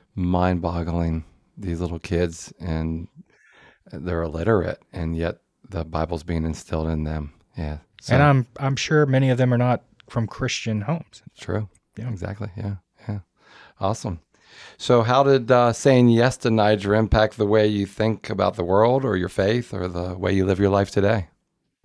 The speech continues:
Speaker 2: I think the answer to this question is not complete yet. I think it's kind of evolving and will evolve more than likely for the rest of my life. And then, you know, as we work on more mission together,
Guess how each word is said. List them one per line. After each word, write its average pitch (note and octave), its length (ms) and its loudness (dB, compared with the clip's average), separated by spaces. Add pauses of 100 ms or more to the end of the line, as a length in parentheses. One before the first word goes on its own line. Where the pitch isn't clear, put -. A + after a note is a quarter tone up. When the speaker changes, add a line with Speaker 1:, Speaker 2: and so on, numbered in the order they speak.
(120)
Speaker 2:
I A2+ 80 -12
think E3 240 -4
the A#2 140 2
answer B2 320 0
to G#2 180 -4
this G#2 340 0
question G2 520 -2
is F#2 160 -2
not G2 320 -2 (200)
complete G#2 520 -2 (260)
yet. A#2+ 360 -2
I - 80 -8
think A#2 260 -2
it's - 400 -4 (680)
kind G2+ 260 -4
of F#2+ 100 -4
evolving F#2+ 640 -4
and F2+ 280 -4
will G2 160 -2
evolve F2+ 420 -6 (160)
more G2 240 -2
than F#2 140 -4
likely F#2 320 -6
for - 140 -10
the F2+ 60 -6
rest F#2 280 -6
of F#2+ 60 -10
my F2 120 -10
life. F2 320 -10 (600)
And G2+ 240 -2
then, F#2+ 420 0
you A#2 80 -2
know, F2 100 -2
as F2+ 160 -4
we F#2+ 180 -2 (1160)
work G2 220 0
on G2+ 160 0
more G2 200 2
mission G2 420 0
together, G2 600 2